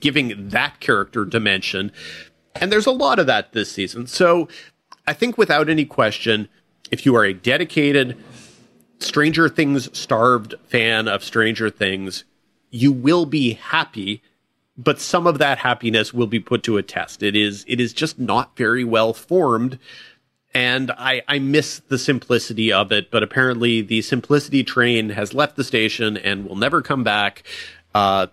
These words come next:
so it goes. I think a lot of people will be very happy with it, but some people will also be fatigued by it. So that's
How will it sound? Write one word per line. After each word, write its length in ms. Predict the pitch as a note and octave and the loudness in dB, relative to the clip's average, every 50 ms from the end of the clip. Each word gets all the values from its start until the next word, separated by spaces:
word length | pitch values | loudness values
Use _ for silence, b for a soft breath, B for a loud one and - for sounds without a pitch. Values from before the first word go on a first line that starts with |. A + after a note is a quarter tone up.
| _ _ | _ _
so 320 | - - - F3 F3 D#3 | -14 -4 0 2 4 4
it 100 | D3 B2 | 4 4
goes. 640 | - A#2+ A2+ A2+ A2+ A2+ G#2+ G#2+ G#2+ G#2 - - - _ _ _ - | 2 2 4 4 4 4 2 2 0 -2 -6 -12 -16 _ _ _ -6
I 80 | A2+ | -2
think 180 | - - C3+ G#2+ | -2 -2 -2 0
a 60 | A2+ | 0
lot 220 | A#2+ A#2 A#2 A#2+ | 2 2 2 2
of 80 | A#2+ A2 | 2 0
people 260 | - B2 G#2 - A#2 | -2 -4 -4 -2 -2
will 140 | A2+ G#2+ G#2+ | -2 -2 -2
be 120 | G2+ A2+ | -2 -2
very 320 | G2+ B2+ C3 C3+ C3 A#2+ G#2+ | 0 2 4 4 4 4 2
happy 300 | A#2 A#2 G#2+ - A#2+ A2+ | 0 -2 -2 -2 -2 -2
with 220 | G#2+ A2 G#2+ - | 0 0 0 0
it, 180 | A2 G#2 - - | 0 0 0 -4
but 180 | - G#2 - - | -8 -8 -8 -4
some 200 | - A#2+ G#2 G2+ | -2 -2 -2 -2
people 360 | - A2+ G#2 - G2+ G2+ F#2+ | -4 -6 -4 -4 -4 -4 -4
will 220 | G2 F#2 F#2 - - | -4 -6 -10 -4 0
also 300 | D3 D3 C3 - - A#2+ | 2 2 2 2 2 0
be 200 | G#2 F#2+ G2 G2+ | 0 0 -2 -4
fatigued 540 | G2+ - - - - - G2 F#2 F2 E2+ - | -4 -6 -10 -12 -6 -4 -2 -2 -4 -4 -8
by 200 | - F#2+ F#2+ F#2 | -8 -6 -2 0
it. 220 | F#2+ F#2 F#2 F2+ B B B B B B B B _ _ _ | 2 2 2 0 B B B B B B B B _ _ _
So 180 | - - C3 | -2 0 2
that's 300 | A2 G#2+ G#2+ G#2 - - | 2 2 2 -2 -4 -8